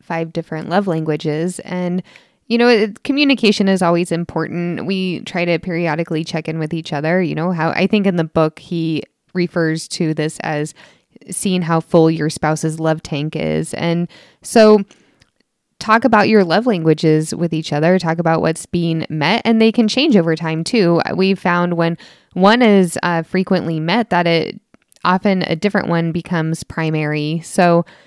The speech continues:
make sure that you're having ongoing communication and brainstorm on how you can pull in some different sexy ideas to enhance these love languages.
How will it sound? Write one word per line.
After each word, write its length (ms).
make 180
sure 220
that 160
you're 120
having 320
ongoing 500
communication 880
and 220
brainstorm 560
on 100
how 200
you 220
can 440
pull 340
in 280
some 400
different 440
sexy 520
ideas 680
to 440
enhance 580
these 500
love 180
languages. 640